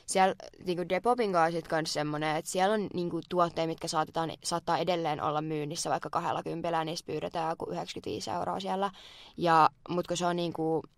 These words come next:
siellä on kans aika vähän suomalaisia myyjiä, et siellä on maailmalta, mut siellä on tosi, tosi paljon kaikkea siistiä, ja siellä on tosi paljon niinku myyjiä, jotka, ja siellä on tosi hyvä algoritmi, et jos sä haet jotain, niin se osaa kyllä aika hyvin suositella sulle niinku samaa,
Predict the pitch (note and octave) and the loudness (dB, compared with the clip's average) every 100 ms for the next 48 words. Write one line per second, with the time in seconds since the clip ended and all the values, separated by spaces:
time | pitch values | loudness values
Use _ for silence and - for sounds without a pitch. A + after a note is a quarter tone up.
0 | _ _ _ _ - - F3 F3 F3 E3 | _ _ _ _ -8 4 6 6 4 0
1 | E3 D#3 E3 E3 D#3+ D#3+ E3+ F3 F3+ F#3 | 0 0 -2 -2 0 0 0 0 -2 -2
2 | F#3 F#3 F#3+ G3 G#3 F3 - D#3+ E3 D#3+ | 0 0 2 0 -2 -6 -2 -2 0 0
3 | D#3+ D#3+ E3+ E3+ E3+ - - - _ E3+ | 0 0 -2 -2 -6 -10 -20 -20 _ -6
4 | E3+ - E3+ E3 E3 D#3 E3+ C#3+ E3 - | -4 0 2 0 0 -4 -2 -4 -4 0
5 | G#2 G2 - A#2+ E3+ D#3 E3 - D#3+ D#3 | 2 0 -2 -2 0 -2 -2 -2 0 0
6 | - - D#3 - - D#3+ D3+ D3 F3 E3+ | 0 0 2 2 0 0 0 -2 -4 -2
7 | E3 E3 E3 D#3+ E3+ E3+ F3 E3+ E3+ E3 | -2 -2 -4 -4 -4 -4 -2 0 0 -2
8 | F3+ D#3+ - - - - - E3 F3 G3 | -2 -4 -4 -10 -20 -20 -16 -4 2 4
9 | G#3 G3+ G#3 F3+ C#3+ E3+ D3 C3 E3 D#3 | 4 4 2 4 4 4 2 -2 -2 -2
10 | E3 F3+ F3 E3 D3+ D#3 C#3+ D3+ D#3 C3+ | 0 0 2 0 0 -2 -2 -2 -2 -2
11 | E3 D#3+ D#3+ D#3 D#3 D#3+ E3 E3 D3+ E3 | 0 -2 -2 -2 -2 -2 -4 -4 -4 -4
12 | - B2+ - D#3 B2+ - D#3 E3 E3+ | -4 -4 -6 -8 -8 -6 -4 0 -2